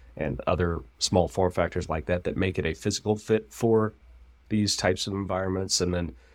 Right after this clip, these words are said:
one of the things that it's often not talked about, but I would say that there's this unpredictable demand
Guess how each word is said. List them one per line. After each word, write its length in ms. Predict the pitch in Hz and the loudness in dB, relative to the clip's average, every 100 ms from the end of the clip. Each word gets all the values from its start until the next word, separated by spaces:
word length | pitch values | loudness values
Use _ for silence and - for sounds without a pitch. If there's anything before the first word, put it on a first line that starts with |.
| - - - 120 | -20 -20 -16 -10
one 260 | 90 135 | 2 6
of 40 | 127 | 6
the 100 | - | 4
things 240 | 110 95 | 2 2
that 320 | 95 90 - | -2 -4 -8
it's 240 | - - - | -8 -6 2
often 300 | 175 185 123 | 4 4 6
not 180 | 101 - | 4 4
talked 300 | 95 92 - | 0 0 -2
about, 260 | 87 76 | -4 -4
but 120 | - | 0
I 40 | 104 | -2
would 140 | 101 | 0
say 220 | - 110 | 0 -2
that 180 | 92 92 - - - | -2 -6 -8 -14 -6
there's 300 | 120 120 113 | 0 2 2
this 300 | 98 101 - - _ _ - - _ _ | 0 0 0 -6 _ _ -20 -20 _ _
unpredictable 580 | 160 185 147 139 123 120 | 6 6 6 4 2 -2
demand 460 | 101 90 92 107 | 0 0 2 0